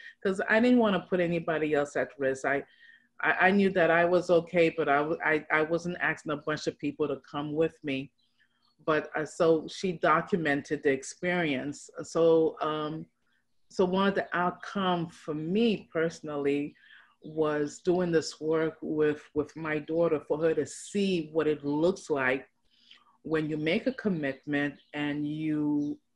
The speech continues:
um, and you put into action,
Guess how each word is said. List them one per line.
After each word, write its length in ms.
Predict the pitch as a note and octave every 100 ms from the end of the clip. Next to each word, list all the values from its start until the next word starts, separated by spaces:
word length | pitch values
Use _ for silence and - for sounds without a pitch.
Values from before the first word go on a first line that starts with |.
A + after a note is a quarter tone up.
| _
um, 520 | D3+ D3 C#3+ D3+ D#3+ - _ _ _ - -
and 120 | E3+
you 80 | E3+
put 180 | - A#3
into 280 | A#3 G3 -
action, 640 | E3 F3 - - A#2+ C3+